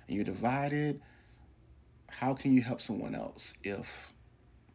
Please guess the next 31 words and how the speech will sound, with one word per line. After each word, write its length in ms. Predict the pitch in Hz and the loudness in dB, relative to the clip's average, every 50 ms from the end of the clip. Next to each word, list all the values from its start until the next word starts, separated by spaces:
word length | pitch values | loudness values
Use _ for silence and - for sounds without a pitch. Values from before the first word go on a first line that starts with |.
| - - - - - - - - - - - | -20 -20 -20 -20 -20 -20 -20 -20 -20 -18 -4
you 100 | - 107 | -4 -4
can't 300 | 104 - 127 113 - - | 0 2 2 2 2 2
even 320 | - 113 107 104 104 104 101 | 0 2 2 2 2 0 2
handle 280 | 120 120 117 107 104 | 2 2 2 2 0
your 140 | 101 90 69 | -2 -2 -2
own 200 | 87 101 98 95 | -2 -4 -4 -4
household? 600 | - - - - - - - - - - - - - - - - - - - - - - - - - - - - - - - - - - - - - - - - - - - - - - - - - - - - - - - - - - - - - | -4 -4 -4 -4 -4 -6 -8 -8 -10 -10 -12 -14 -16 -20 -20 -20 -20 -20 -20 -20 -20 -20 -20 -20 -20 -20 -20 -20 -20 -20 -20 -20 -20 -20 -20 -20 -20 -20 -20 -20 -20 -20 -20 -20 -20 -20 -20 -20 -20 -20 -20 -20 -20 -20 -20 -20 -20 -18 -16 -10 -4
These, 320 | 104 104 107 110 104 - | 0 2 2 2 0 0
this 200 | - 120 117 - | -2 -2 0 2
man 260 | 110 113 110 107 110 | 2 4 4 4 2
and 80 | 107 101 | 2 0
this 120 | 101 98 | 0 -2
woman 300 | - - 101 98 98 95 | -4 -4 -4 -4 -4 -4
were 280 | 92 92 90 87 85 - - | -4 -2 -2 -2 -4 -6 -8
unified 540 | 98 98 104 98 90 - - 50 50 50 - | -8 -6 -6 -6 -4 -6 -4 -4 -6 -6 -6
together, 520 | - - - - 50 50 - - 50 - - - - - - - - - - - - - - - - - - - - - - - - - | -10 -10 -8 -8 -8 -6 -8 -10 -10 -12 -16 -20 -20 -20 -20 -20 -20 -20 -20 -20 -20 -20 -20 -20 -20 -20 -20 -20 -20 -20 -20 -20 -12 -8
and 100 | 95 101 | -2 0
they 80 | 107 | 0
were 140 | 101 92 - - | 0 0 -2 -2
able 260 | - 98 95 92 95 | -4 -4 -4 -4 -4
to 80 | - 92 | -6 -6
help 280 | - - - - - | -6 -6 -8 -6 -6
other 200 | 101 92 90 - | -6 -6 -6 -6
people. 420 | - - - 85 - - - - - | -8 -6 -8 -8 -8 -6 -8 -8 -8
Oh 40 | - | -8
God, 280 | - - - 57 - - | -8 -10 -10 -10 -10 -8
help 200 | - - - - | -8 -8 -6 -6
us, 160 | - - - | -8 -8 -8
Jesus, 400 | - 104 - - - - - - | -8 -8 -10 -10 -10 -10 -8 -8
to 80 | - - | -8 -8
be 260 | - - - - | -8 -8 -8 -8